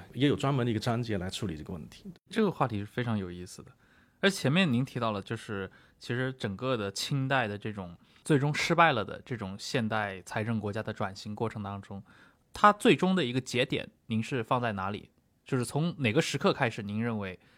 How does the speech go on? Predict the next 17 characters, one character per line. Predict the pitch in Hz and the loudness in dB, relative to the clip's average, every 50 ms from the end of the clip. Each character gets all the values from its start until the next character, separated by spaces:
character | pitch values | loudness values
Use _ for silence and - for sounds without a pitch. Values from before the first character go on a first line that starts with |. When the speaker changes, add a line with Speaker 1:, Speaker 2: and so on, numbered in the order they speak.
| _ _ - | _ _ -4
Speaker 2:
象 | - - 156 120 110 | 2 4 4 4 4
征 | 107 113 110 | 2 -2 -2
着 | 110 107 98 | -2 -2 -4
这 | 95 107 101 | -6 -8 -10
个 | 98 98 95 92 - | -8 -8 -8 -10 -10
清 | - - - 151 135 139 143 147 147 | -10 -6 -4 -2 -2 -2 -4 -6 -6
朝 | - - 107 101 | -6 -4 -4 -2
作 | 104 - 135 131 | -2 0 0 0
为 | 117 110 110 117 | 0 0 -2 -2
一 | 117 | -4
个 | 113 123 113 | -4 -6 -8
国 | 104 - 113 113 | -4 -2 -2 2
家 | 123 135 139 | 4 4 4
来 | 139 117 98 | 4 2 0
说， | - - 123 113 | -2 -4 -4 -2
它 | - 120 | -2 -2
像 | 110 - 120 110 104 | -2 0 -2 -2 -2